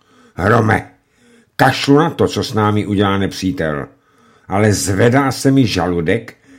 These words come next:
když vidím, jak se navzájem zrazují Němci.“ Schirach vstal a kývl hlavou,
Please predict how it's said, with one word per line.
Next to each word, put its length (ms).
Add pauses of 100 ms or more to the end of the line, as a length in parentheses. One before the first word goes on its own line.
(160)
když 320
vidím, 440
jak 200
se 140
navzájem 840
zrazují 680
Němci.“ 580 (2250)
Schirach 360
vstal 560 (480)
a 100
kývl 340
hlavou, 720